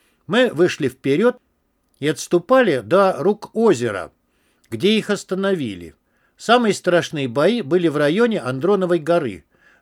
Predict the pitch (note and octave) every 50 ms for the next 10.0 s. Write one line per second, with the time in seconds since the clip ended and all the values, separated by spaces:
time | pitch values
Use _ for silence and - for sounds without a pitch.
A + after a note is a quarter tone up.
0 | _ - D#3+ A3 A#3 - E3+ E3 - F3 E3+ F3+ E3 D3+ A3 B3 A#3+ G3 D3 B2+
1 | C3+ D3 F#3+ G3 F#3+ F#3 E3 - - E3 - F#3 F3 - - D#3 C3 - - -
2 | - G#3 F3+ - - - G2 D#2+ - _ _ _ _ _ _ _ _ _ _ _
3 | _ _ _ _ _ _ _ _ _ _ _ _ _ _ _ _ _ _ _ _
4 | _ _ _ _ _ _ _ - C#3+ D#3+ - - C4+ B3 G#3 - - E3+ D#3 D3
5 | D#3 D3+ C#3 A#2 - - - D#3 F3 A3+ C4 B3 F#3+ - G2+ G#2 E3 G3+ G#3 G#3+
6 | - - G#3 G3+ G3 - - F#3 C3 - A2+ G2+ G2 G2 F2+ E2 D#2+ D#2 _ _
7 | _ _ _ _ _ _ _ _ - A3 B3 A#3+ G3 F3 E3 C3+ - D3+ C#3 C3
8 | - G#3 A#3 A3 - - G#3 F3 D#3+ E3 E3+ F#3 F#3+ F#3+ A3+ B3 B3 A3 F#3 D#3+
9 | C3+ - - - C3+ - - A#3 A#3 A3+ G3+ E3+ B2+ B2+ C3 B2+ A#2 - -